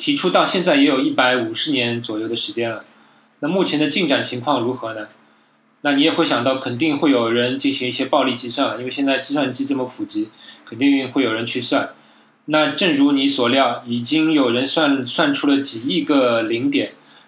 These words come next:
但是仍然没有找到反例，而且继续算，算下去肯定是没有任何意义了。以往有关素数的很多猜想和命题都在提醒我们，其实你找，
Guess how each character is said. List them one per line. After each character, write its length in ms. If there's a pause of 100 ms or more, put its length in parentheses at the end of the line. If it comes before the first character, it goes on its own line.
但 140
是 280
仍 100
然 160
没 80
有 80
找 160
到 160
反 260
例， 200 (920)
而 120
且 160
继 120
续 220
算， 260
算 180
下 120
去 160
肯 160
定 140
是 400
没 120
有 140
任 140
何 120
意 120
义 180
了。 140 (1120)
以 140
往 240
有 180
关 200
素 240
数 180
的 80
很 240
多 240
猜 240
想 240
和 80
命 260
题 300
都 340
在 280
提 260
醒 180
我 100
们， 140
其 160
实 120
你 80
找， 280